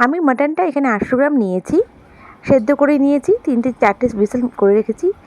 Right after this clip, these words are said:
পেঁয়াজ নিয়েছি তিনটে, টমেটো নিয়েছি তিনটে, আলু তিনটে মতন নিয়েছি। এবার কড়াইতে পরিমাণ মতন সর্ষের তেল দিয়ে আমি প্রথমে আলুগুলোকে ভেজে নেব।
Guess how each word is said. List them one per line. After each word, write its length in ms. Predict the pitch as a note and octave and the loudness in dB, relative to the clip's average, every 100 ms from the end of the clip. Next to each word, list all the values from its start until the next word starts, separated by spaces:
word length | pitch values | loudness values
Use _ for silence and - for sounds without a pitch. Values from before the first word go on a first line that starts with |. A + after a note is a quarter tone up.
| - - - | -20 -20 -8
পেঁয়াজ 260 | D#4+ D#4+ E4 E4 | 0 2 2 0
নিয়েছি 220 | E4 F4 E4+ | 0 0 0
তিনটে, 220 | D#4+ F#4+ F4 | 0 -2 0
টমেটো 300 | B3+ A#3 C4 | 0 0 0
নিয়েছি 180 | B3+ C4 C#4 | 0 -2 -2
তিনটে, 220 | C#4 C#4 E4+ | -2 0 0
আলু 160 | E3 D3+ - | 0 -2 -6
তিনটে 220 | F3+ D3 D#3 | -8 -4 -4
মতন 180 | C#3+ G#3+ F#3 | -2 -2 -2
নিয়েছি। 280 | - - - - _ _ - _ _ - F4+ | -4 -10 -18 -20 _ _ -20 _ _ -4 0
এবার 240 | C#4 C#4 - - | 2 2 -2 2
কড়াইতে 320 | A3 B3 C4 D#4 | 4 4 0 -2
পরিমাণ 300 | B3+ C4 D#4 F4+ | 0 0 -2 0
মতন 220 | B3 B3+ B3+ - | 0 0 -2 0
সর্ষের 280 | G#3 C#4 C4 | -2 -2 -4
তেল 160 | E4+ F#4 G3 | 0 0 0
দিয়ে 160 | F#3 B3+ - - | 0 -2 -4 -4
আমি 120 | G#3 A3 | -2 -2
প্রথমে 280 | A3 A#3 C4+ A4 F3+ | -2 -2 -4 -4 -6
আলুগুলোকে 440 | E3 F3+ G3 F#4+ C#4 | -4 -4 -4 -2 -2
ভেজে 200 | F3 C3 | -2 -4
নেব। 120 | A#2 | -6